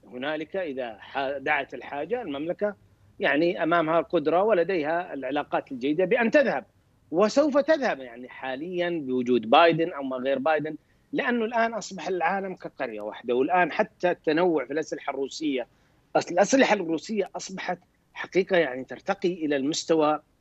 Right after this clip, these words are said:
الأوروبي، كذلك الصين. ولكن ما أرى أنا أن هنالك،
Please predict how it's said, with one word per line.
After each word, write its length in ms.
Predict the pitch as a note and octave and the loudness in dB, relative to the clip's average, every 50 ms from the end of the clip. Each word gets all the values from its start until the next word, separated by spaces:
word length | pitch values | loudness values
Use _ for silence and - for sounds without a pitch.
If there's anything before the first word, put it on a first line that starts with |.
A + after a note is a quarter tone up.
| _ _ D#3 | _ _ -4
الأوروبي، 640 | D3+ - - F3 D#3 D#3 D#3+ D3+ C3+ A#2 A2+ G2+ - _ _ _ _ _ _ | -4 2 4 6 6 6 6 2 0 -6 -12 -16 -18 _ _ _ _ _ _
كذلك 420 | - B2+ D#3 E3+ E3+ E3 - - | 0 4 4 4 4 2 -2 -8
الصين. 420 | D3+ - - - G#3 F#3 C#3+ A2 - _ _ | -12 -12 -6 -2 -2 -2 -2 -2 -6 _ _
ولكن 460 | - E3 G#3 A3+ G#3+ - A3 G#3 G#3 - _ _ _ _ _ _ _ - | -10 -2 -2 -2 -2 -2 -4 -8 -8 -10 _ _ _ _ _ _ _ -2
ما 120 | D#3+ G#3 | 0 0
أرى 420 | A#3+ B3 A3 A#3 B3 B3 A#3 G#3 G3 | 2 2 2 2 2 0 -2 -2 -6
أنا 240 | G3 G3 F#3+ F#3+ F3 | -8 -8 -10 -10 -10
أن 160 | E3+ E3 D3+ | -10 -10 -8
هنالك، 560 | D#3 F3 F#3 G3+ G#3 G3+ F#3+ - G3+ F3+ D3 | -6 -2 0 0 0 0 -2 -2 -4 -4 -4